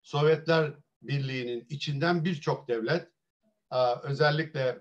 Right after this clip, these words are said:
Doğu Avrupa'da Avrupa Birliği'ne katıldı ve demokrasi olmaya doğru yöneldi. Bunların içerisinde en başta gelen, e, Polonya ve, e, Macaristan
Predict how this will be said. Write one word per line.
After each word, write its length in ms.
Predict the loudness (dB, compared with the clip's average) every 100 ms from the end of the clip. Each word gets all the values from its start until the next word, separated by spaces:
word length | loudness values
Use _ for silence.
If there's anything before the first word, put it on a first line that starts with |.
| -12 -2
Doğu 220 | 4 6
Avrupa'da 760 | 4 2 -6 -4 -2 -2 -4 _ _ _ 0
Avrupa 400 | 2 2 0 -2
Birliği'ne 380 | -4 -4 -4
katıldı 640 | -8 -4 -2 2 2 0 -8 _ _ -8
ve 140 | -2
demokrasi 540 | 2 2 0 -2 0 -2
olmaya 600 | -2 -6 -2 0 0 0
doğru 300 | -2 2 4
yöneldi. 600 | 4 2 0 -2 -6 -10 _ _ _
Bunların 340 | 0 2 2 0
içerisinde 460 | -2 -2 -4 -2
en 240 | 0 0 -2
başta 280 | -4 -6
gelen, 400 | -2 0 0 -2 -8 _ _ _ -4
e, 40 | -4 -2
Polonya 560 | 0 2 2 0 -2 0
ve, 280 | 0 -2 -6 _ _ _ _ -10
e, 20 | -6 -4 -6 -10
Macaristan 840 | -6 -4 -2 -4 -2 0 0 -2